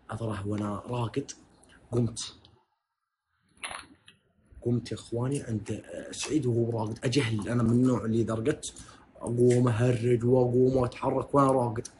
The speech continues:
أثرني قمت عنده يا إخواني، قلت: "ولد، ولد". هو نومه خفيف طبعا. لما فتح عيونه، هو يعلمني. عن، إذا بكتب قول: "وقف". خلاص؟ لما قلت: "ولد،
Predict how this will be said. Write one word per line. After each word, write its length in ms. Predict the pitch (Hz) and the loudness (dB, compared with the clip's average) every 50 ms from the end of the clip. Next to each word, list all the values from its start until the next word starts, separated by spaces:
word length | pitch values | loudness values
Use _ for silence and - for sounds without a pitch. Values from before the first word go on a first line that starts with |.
| - - - - 113 95 - | -18 -14 -10 -10 -10 -6 -2
أثرني 380 | - 135 123 - 120 117 120 120 | -2 -2 0 0 0 0 0 2
قمت 360 | 107 127 131 123 117 - - - | 4 4 4 4 4 0 -2 -4
عنده 200 | - 131 120 127 | -2 0 0 0
يا 80 | 123 117 | 0 -2
إخواني، 440 | 117 - - 131 139 147 151 147 127 | -2 -4 -2 0 2 2 4 2 2
قلت: 180 | 120 113 - | 2 6 10
"ولد، 220 | 160 180 190 175 - - - - - _ _ _ _ _ _ _ - | 12 12 12 12 10 8 -2 -8 -16 _ _ _ _ _ _ _ 10
ولد". 260 | - 190 208 208 - - - - - - - - 131 | 12 12 12 12 12 8 4 -8 -14 -20 -2 4 6
هو 140 | 135 135 | 8 10
نومه 280 | 139 143 135 123 117 107 | 10 8 8 6 4 2
خفيف 320 | - - 120 117 113 107 | 2 -2 -4 -4 -4 -6
طبعا. 280 | - - 107 95 85 - - - _ _ _ _ _ _ _ _ - | -8 -8 -8 -8 -8 -12 -16 -20 _ _ _ _ _ _ _ _ -4
لما 140 | 120 123 123 | 0 0 2
فتح 240 | 120 139 139 - - | 2 0 -2 -4 -6
عيونه، 380 | - 127 131 120 117 107 101 - - - - - - - 127 | -4 0 0 0 0 0 -4 -6 -14 -20 -20 -18 -8 -4 0
هو 120 | 135 135 | 2 2
يعلمني. 440 | 139 - - 135 131 127 113 110 101 - _ _ _ _ _ _ _ - 110 107 - _ _ _ _ _ _ _ - | 2 2 2 0 0 0 0 -2 -4 -8 _ _ _ _ _ _ _ -6 -6 -6 -6 _ _ _ _ _ _ _ -6
عن، 180 | - 120 127 113 - - - - - - - - | -4 -2 -2 -2 -4 -8 -18 -20 -20 -18 -10 -4
إذا 140 | 120 123 135 | -2 0 0
بكتب 340 | - - - - - 143 131 | 0 0 0 0 -2 0 0
قول: 120 | 135 131 | 4 8
"وقف". 440 | 139 135 127 110 110 110 - - - _ _ _ _ _ _ | 8 8 6 6 -4 -10 -14 -16 -20 _ _ _ _ _ _
خلاص؟ 380 | - 139 151 180 180 - - - - _ _ _ _ _ _ _ _ _ _ _ _ _ - | 4 6 8 8 6 4 0 -12 -20 _ _ _ _ _ _ _ _ _ _ _ _ _ -4
لما 160 | 127 131 123 | -2 0 0
قلت: 180 | 123 123 - 180 | 0 2 8 10
"ولد، 280 | 202 220 220 190 - | 12 12 12 12 10